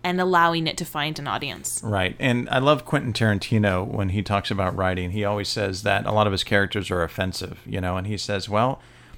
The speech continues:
Speaker 2: I have to write what is truthful for them,"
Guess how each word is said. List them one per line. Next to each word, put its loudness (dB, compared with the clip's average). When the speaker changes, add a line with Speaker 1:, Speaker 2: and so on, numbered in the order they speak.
Speaker 2:
I 4
have -2
to -2
write 0
what -2
is -4
truthful -4
for -8
them," -6